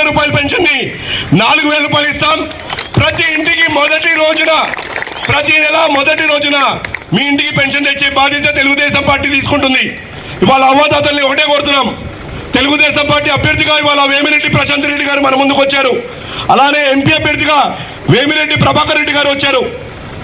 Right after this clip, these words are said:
ఉమ్మడి అభ్యర్థిగా తెలుగుదేశం పార్టీ, జనసేన, బీజేపీ అభ్యర్థిగా మన ముందుకు వచ్చిన అక్కని మీరందరూ కూడా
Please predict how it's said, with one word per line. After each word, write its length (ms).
ఉమ్మడి 320
అభ్యర్థిగా 440
తెలుగుదేశం 560
పార్టీ, 220
జనసేన, 380
బీజేపీ 380
అభ్యర్థిగా 360
మన 180
ముందుకు 260
వచ్చిన 220
అక్కని 340
మీరందరూ 460
కూడా 160